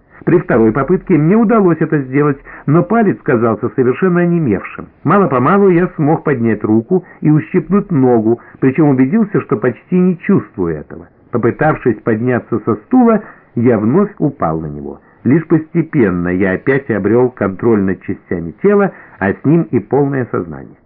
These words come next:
Я тотчас же взглянул на часы и обнаружил, что в течение семи-восьми минут был лишен восприимчивости. После этого он бросился в свой рабочий кабинет с криком: "Я нашел!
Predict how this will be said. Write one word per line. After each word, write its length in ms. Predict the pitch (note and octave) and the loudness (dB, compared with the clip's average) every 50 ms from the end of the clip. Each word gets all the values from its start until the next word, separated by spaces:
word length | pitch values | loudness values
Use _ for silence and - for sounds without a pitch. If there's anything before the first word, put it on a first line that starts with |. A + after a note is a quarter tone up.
| _ _ _ _ _ _ _ - | _ _ _ _ _ _ _ -2
Я 180 | G#2+ B2+ D3+ D#3+ | 0 2 2 2
тотчас 420 | D#3+ G3+ A3 G#3+ - G#3+ G#3 F#3 | 0 0 -2 0 0 -2 -2 0
же 140 | F3 G3+ G3 | 0 0 0
взглянул 400 | E3 C3+ C3 C3+ D3 E3+ F#3+ F#3+ | 2 2 2 2 4 4 4 4
на 120 | F#3 F3+ | 2 0
часы 320 | D#3 - E3+ D#3 - C#3 C#3 | 0 -2 -4 -2 0 0 0
и 20 | |
обнаружил, 560 | D3+ D3 D#3 F3 E3+ D3 C3+ B2 C3 C3+ B2+ | 2 2 0 2 2 2 2 2 2 0 0
что 160 | - - C#3 | -2 -4 -6
в 40 | A2 | -4
течение 600 | - - C3 A#2 - F3 E3+ D3+ C#3 B2+ A#2 G#2+ - - | -2 -4 -4 -2 0 0 0 2 2 2 0 0 -2 -2
семи-восьми 680 | D3 C#3+ C3 B2 G#2+ G2+ G2 G#2+ G#2+ G#2+ - G#2 G2 | -2 0 2 2 2 2 2 0 -2 -2 -4 -4 -4
минут 380 | F#2 F#2 F#2+ A#2+ F#3 B3+ C4 C4+ - - - - - - | -4 -2 -2 0 2 0 0 -2 -6 -20 -20 -20 -12 -6
был 280 | - A2 D#3 B3 B3+ A3+ | -2 0 2 2 4 4
лишен 460 | E3 A#2 G2+ F#2 - - F#3+ G3+ F3+ | 2 2 0 0 0 0 0 0 2
восприимчивости. 1120 | C3 C3+ D3 - - - C3+ A2+ F#2 F2 E2+ - - - D2+ D2 - _ _ - - - - _ _ _ _ _ _ _ _ _ _ _ - | 0 -2 -2 -4 -6 -6 -4 -4 -4 -4 -6 -10 -10 -10 -10 -10 -12 _ _ -18 -18 -18 -20 _ _ _ _ _ _ _ _ _ _ _ 0
После 420 | C3+ C#3 C#3+ - - G#2+ G#2+ E3 | 0 0 0 0 0 0 0 0
этого 220 | G3 - - A#2+ | 0 0 0 0
он 140 | A#2 A2+ A2 | 0 0 0
бросился 500 | G2+ A2 B2+ B2+ - B2+ G#2 - A#2+ G2+ | 2 2 0 0 0 -2 -2 -2 -2 -4
в 60 | - | -2
свой 180 | - A2 G#2+ G#2 | -2 -2 0 0
рабочий 340 | G2+ G2+ G2 G2+ F#2+ - G2+ | 0 0 0 -2 -2 -4 -4
кабинет 400 | - G2+ F#2 G2 G2+ B2+ C#3 C3+ - | -4 -2 0 0 0 0 -2 -4 -4
с 20 | |
криком: 440 | - B2 A2 A2 F2+ - G2 E2+ D#2+ - - - - - | -2 0 2 2 2 0 -4 -6 -8 -10 -16 -20 -16 -12
"Я 300 | F#2 D#2+ E2 B2 D#3+ F#3+ | -10 -4 -2 0 2 2
нашел! 600 | F3 D3 C#3 C3 - - - A#2 G#2+ G#2+ F#2+ D#2 | 2 2 0 -2 -2 -4 -4 -2 -2 -2 -4 -6